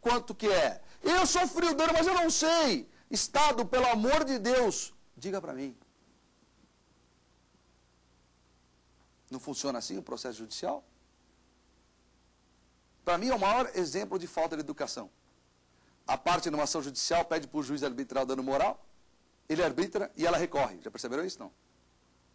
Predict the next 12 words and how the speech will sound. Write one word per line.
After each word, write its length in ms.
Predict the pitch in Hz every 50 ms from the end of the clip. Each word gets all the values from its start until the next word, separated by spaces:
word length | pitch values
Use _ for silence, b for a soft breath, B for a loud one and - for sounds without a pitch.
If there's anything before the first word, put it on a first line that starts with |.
| _ _ _ _ _ -
Se 160 | - - 359
eu 60 | 381
não 160 | 359 320 277
sei, 280 | 226 - - 226 196 190
pede 220 | - 247 247 247
pra 80 | - 254
ele 100 | 247 240
arbitrar, 300 | 233 247 233 - 226 208
ele 80 | 214
arbitra, 300 | 220 220 208 240 233 226
eu 40 | 202
recorro. 400 | 208 190 - 277 277 220 - -